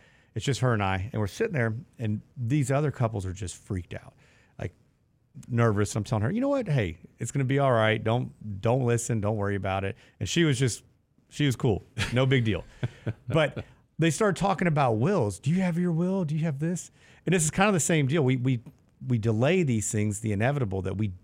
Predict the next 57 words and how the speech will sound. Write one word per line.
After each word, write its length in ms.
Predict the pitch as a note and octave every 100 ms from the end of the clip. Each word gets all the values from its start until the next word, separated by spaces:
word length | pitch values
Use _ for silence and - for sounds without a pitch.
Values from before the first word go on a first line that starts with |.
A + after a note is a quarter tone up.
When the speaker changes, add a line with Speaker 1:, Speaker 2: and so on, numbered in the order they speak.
| -
Speaker 1:
don't 260 | B2+ C#3+
want 300 | B2+ G#2+ F#2 -
to 160 | -
discuss. 680 | F#2 G2+ - D3 A2 - - - - - _
And 140 | D3 C#3+
the 40 |
same 220 | C3 G3+ F#3
thing 160 | E3+
goes 220 | D3 C#3
for 140 | - G#2
healthcare 420 | B2 A#2 - A#2
coverage 420 | B2 A2 A2 G2+
and, 100 | G2+
and, 200 | F#2+ F#2
you 80 | F2+
know, 120 | F#2
understanding 560 | G2+ G#2+ G2+ A2+ A2 G#2+
that, 240 | G#2+ G#2 - _
saving 500 | - - B2+ B2+ B2
for 380 | A#2 A2+ G2+ G#2
it. 100 | G#2+ - -
You 60 | A2+
know, 140 | G#2 G#2+
the, 80 |
the 160 | G#2 A2+
H 200 | A#2+ -
S 160 | A#2+ -
A 40 |
is 120 | A2+
a 40 | G2+
great 300 | F#2+ A#2 A#2
tool 220 | - A2+
that 100 | G#2+
many 180 | G2+ A2
people 260 | A2 A2 G#2
just 200 | G2+ -
fail 220 | G2+ G#2
to, 140 | G2
to 240 | F#2+ - G2+
use 400 | F#2 G#2 A#2 G#2
or 160 | G2+ G2
Speaker 2:
Yeah. 80 |
Speaker 1:
use 160 | G#2+ G#2
properly. 600 | - G2+ G2 A2+ G#2+ A2 - - - -
Um, 340 | A2 G#2+ F#2+ - - _ _
same 360 | - - C3+ B2+
thing 160 | B2 A#2
goes 260 | A2+ A2+
for, 220 | - A2 B2
for 180 | -
all 120 | G#2 G#2+
those 180 | G#2
other 120 | G#2 G#2+
things 240 | G#2+ G2
that, 140 | G2+ - - - _ -
you 100 |
know, 80 | G2+